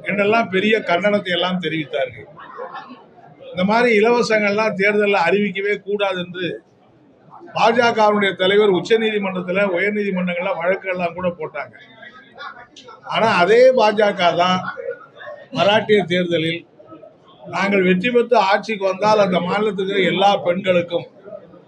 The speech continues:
மாதா மாதம் ஆயிரத்தி ஐந்நூறு ரூபாய், எப்படி தமிழ்நாட்டில் ஆயிரம் ரூபாய் மக்கள் உரிமை தொகை வழங்கப்படுகிறதோ அதே மாதிரி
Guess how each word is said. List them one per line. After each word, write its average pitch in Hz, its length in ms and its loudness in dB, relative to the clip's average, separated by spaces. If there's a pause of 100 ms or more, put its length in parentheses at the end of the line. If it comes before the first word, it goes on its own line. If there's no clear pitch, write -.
(360)
மாதா 233 380 2
மாதம் 226 420 2
ஆயிரத்தி 214 460 2
ஐந்நூறு 202 340 0
ரூபாய், 202 420 0 (580)
எப்படி 208 320 -4
தமிழ்நாட்டில் 185 680 0
ஆயிரம் 196 320 0
ரூபாய் 190 320 2 (640)
மக்கள் 196 320 2
உரிமை 208 320 2
தொகை 185 240 -2
வழங்கப்படுகிறதோ 170 840 2 (760)
அதே 190 340 2
மாதிரி 226 280 2